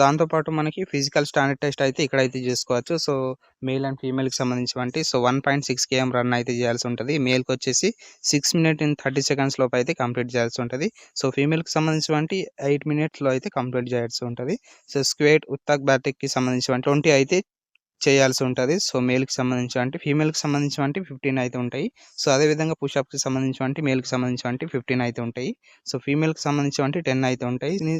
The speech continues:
స్లైట్ అప్స్‌కి సంబంధించినటువంటి మనకి ఫిఫ్టీన్ అయితే మేల్‌కి ఉంటాయి. So అదేవిధంగా ఫీమేల్‌కి సంబంధించినటువంటి టెన్ అయితే ఉంటాయి. So నెక్స్ట్ వచ్చేసి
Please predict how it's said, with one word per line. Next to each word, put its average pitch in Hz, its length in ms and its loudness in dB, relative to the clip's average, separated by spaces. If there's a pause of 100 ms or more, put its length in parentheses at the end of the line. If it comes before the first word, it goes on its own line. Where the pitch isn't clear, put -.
(120)
స్లైట్ 139 340 2
అప్స్‌కి - 300 -6
సంబంధించినటువంటి 131 600 0
మనకి 135 300 -2
ఫిఫ్టీన్ 139 360 0
అయితే 127 180 -2 (100)
మేల్‌కి 135 360 0
ఉంటాయి. 135 240 -4 (120)
So - 40 -2 (100)
అదేవిధంగా 139 420 2
ఫీమేల్‌కి 131 380 -4
సంబంధించినటువంటి 127 680 -4
టెన్ 123 160 0 (100)
అయితే 120 220 -4
ఉంటాయి. 127 240 -4 (400)
So 147 240 -4
నెక్స్ట్ 143 260 0
వచ్చేసి 156 300 0